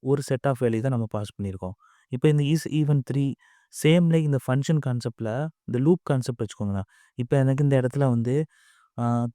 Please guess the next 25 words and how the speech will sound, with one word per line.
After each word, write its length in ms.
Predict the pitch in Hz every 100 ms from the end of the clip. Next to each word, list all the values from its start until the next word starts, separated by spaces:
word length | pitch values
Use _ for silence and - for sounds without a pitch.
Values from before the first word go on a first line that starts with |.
| 143
த்ரீ 160 | 170
மட்டும் 280 | 156 147 139
இல்லாம 300 | 131 120 117
எனக்கு 460 | 131 120 110 131 147 - - _ _
ஒரு 260 | - 117 117 -
set 220 | 135 -
of 140 | 160 - - - - -
numbers-அ 480 | 123 123 139 139 165 143
பாஸ் 220 | 113 110
பண்ணணும்னு 280 | 110 107 104
வச்சுக்கோங்க. 300 | - - 98
ஒரு 180 | 110 113
list 240 | 123 -
of 140 | 139 -
numbers-அ 360 | 117 113 113 139
நான் 160 | 127 107
பாஸ் 220 | 101 101 104
பண்ணணும். 340 | 95 92 - - _ _ _ _ _ _
எனக்கு 200 | 113 117 -
த்ரீயை 180 | 139 147
பாஸ் 240 | 127 120 - 120
பண்ணணும், 360 | 117 110 110 120 - _ _ _
டென்னை 220 | 127 135 135
பாஸ் 200 | 120 110 -
பண்ணணும், 360 | 113 110 107